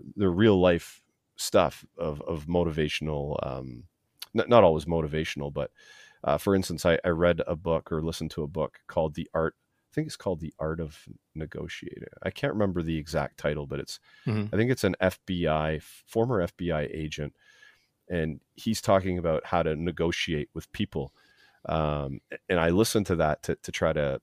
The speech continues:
Speaker 1: hone down negotiation skills. When you, anybody, we're talking to anybody, talking to my <laughs> kids, talking to my
Speaker 2: Mm-hmm.
Speaker 1: wife, talking to customers, talking to, um, people at the supply house, and, uh,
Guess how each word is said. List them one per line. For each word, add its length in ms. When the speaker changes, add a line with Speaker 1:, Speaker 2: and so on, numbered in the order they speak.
Speaker 1:
hone 340
down 380
negotiation 640
skills. 320
When 100
you, 100
anybody, 380
we're 80
talking 240
to 80
anybody, 240
talking 240
to 40
my 100
<laughs> 60
kids, 520
talking 260
to 80
my 140
Speaker 2:
Mm-hmm. 80
Speaker 1:
wife, 360
talking 280
to 60
customers, 640
talking 340
to, 400
um, 540
people 260
at 120
the 100
supply 480
house, 400
and, 100
uh, 140